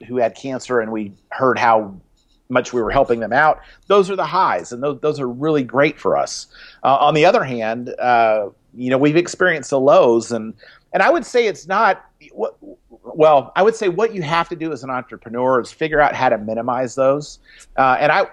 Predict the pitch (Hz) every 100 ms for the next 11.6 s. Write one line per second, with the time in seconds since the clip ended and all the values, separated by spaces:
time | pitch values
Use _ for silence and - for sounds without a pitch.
0 | - 165 175 202 214 185 123 156 143 120
1 | 143 196 - - - - 147 147 - 113
2 | - 139 147 190 170 160 147 _ _ _
3 | - 143 143 143 - 151 127 - 117 123
4 | 143 - _ - 135 - 131 165 233 208
5 | 139 131 139 135 127 - 117 127 123 113
6 | - 117 117 - 107 - - 131 131 135
7 | - 117 117 110 104 92 _ _ - 110
8 | 95 - 135 123 113 - 113 113 117 113
9 | 98 92 - 104 95 87 104 95 90 _
10 | _ - 135 113 - 131 120 101 120 107
11 | 92 98 76 - -